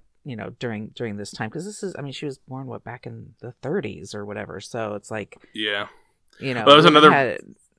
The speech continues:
Speaker 1: no, they had no provenance. They had nothing. So it,
Speaker 2: There's
Speaker 1: I
Speaker 2: another
Speaker 1: can see
Speaker 2: sad
Speaker 1: all of
Speaker 2: moment
Speaker 1: this
Speaker 2: too, where,
Speaker 1: happening.
Speaker 2: like,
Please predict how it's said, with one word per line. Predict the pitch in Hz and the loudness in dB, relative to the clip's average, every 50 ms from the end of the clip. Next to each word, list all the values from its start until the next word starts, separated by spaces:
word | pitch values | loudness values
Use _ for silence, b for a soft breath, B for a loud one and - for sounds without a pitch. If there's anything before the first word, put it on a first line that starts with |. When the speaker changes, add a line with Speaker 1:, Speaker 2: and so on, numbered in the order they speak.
| _ _ - | _ _ -10
Speaker 1:
no, | 160 156 147 147 147 147 143 139 131 123 113 98 - - _ _ - - - - | -6 -4 -2 0 0 0 0 0 -2 -4 -6 -8 -12 -16 _ _ -20 -20 -12 -8
they | - 151 170 | -6 -4 -4
had | 175 147 135 | -4 -4 -4
no | 135 135 127 123 | -4 -4 -4 -4
provenance. | - - 135 143 139 131 113 95 90 - - | -2 0 0 0 0 -2 -6 -10 -10 -12 -10
They | - 110 123 | -8 -6 -6
had | 123 113 131 | -6 -6 -6
nothing. | 139 135 - - 90 - - - - - | -6 -8 -6 -8 -10 -12 -14 -16 -20 -20
So | - - - 120 117 110 101 101 98 104 - _ _ _ _ _ _ _ _ _ _ b b b b b b b _ _ _ _ _ _ _ _ _ | -14 -8 -6 -4 -4 -4 -4 -6 -8 -10 -12 _ _ _ _ _ _ _ _ _ _ b b b b b b b _ _ _ _ _ _ _ _ _
it, | - - - _ _ _ _ | -20 -20 -20 _ _ _ _
Speaker 2:
There's | - 131 131 131 | -2 0 0 2
Speaker 1:
I | 135 | 4
Speaker 2:
another | 143 165 190 175 | 6 8 8 8
Speaker 1:
can | - | 10
see | - 165 | 10 10
Speaker 2:
sad | 151 143 | 10 10
Speaker 1:
all | - | 10
of | 165 170 | 8 8
Speaker 2:
moment | 156 131 110 - | 8 6 4 2
Speaker 1:
this | 131 123 | 2 0
Speaker 2:
too, | 113 | 0
where, | 107 120 120 120 | 0 0 0 0
Speaker 1:
happening. | 120 | 0
Speaker 2:
like, | 92 - | -2 -4